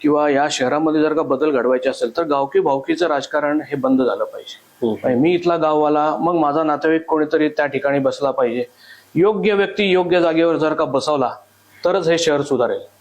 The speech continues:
Speaker 2: हम्म.
Speaker 1: एक उदाहरण जर का द्यायचं झालं, तर क्रीडा समितीचा स-, सभापती हा क्रीडा क्षेत्राशी निगडीतच पाहिजे,
Speaker 2: अगदी बरोबर.
Speaker 1: तरच तो त्यामध्ये जे काही बदल पाहिजेत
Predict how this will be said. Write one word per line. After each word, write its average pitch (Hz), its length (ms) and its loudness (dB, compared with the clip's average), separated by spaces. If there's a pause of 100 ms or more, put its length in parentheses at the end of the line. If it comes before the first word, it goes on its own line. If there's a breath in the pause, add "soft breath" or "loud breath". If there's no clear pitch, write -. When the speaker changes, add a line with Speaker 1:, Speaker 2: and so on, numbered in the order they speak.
(140)
Speaker 2:
हम्म. 113 120 0
Speaker 1:
एक 170 100 0
उदाहरण 170 440 0
जर 175 160 0
का 175 100 0
द्यायचं 165 260 2
झालं, 123 260 0 (100)
तर 156 40 2 (100)
क्रीडा 151 240 0
समितीचा 160 420 0
स-, - 540 -4
सभापती 151 460 -2 (540 soft breath)
हा 185 60 0
क्रीडा 180 340 0
क्षेत्राशी 196 540 -2
निगडीतच 202 540 0
पाहिजे, 123 340 -4 (200)
Speaker 2:
अगदी 117 220 0
बरोबर. 135 280 2
Speaker 1:
तरच 226 280 0
तो 208 140 0
त्यामध्ये 202 360 2
जे 196 120 2
काही 196 160 0
बदल 165 280 0
पाहिजेत 160 320 2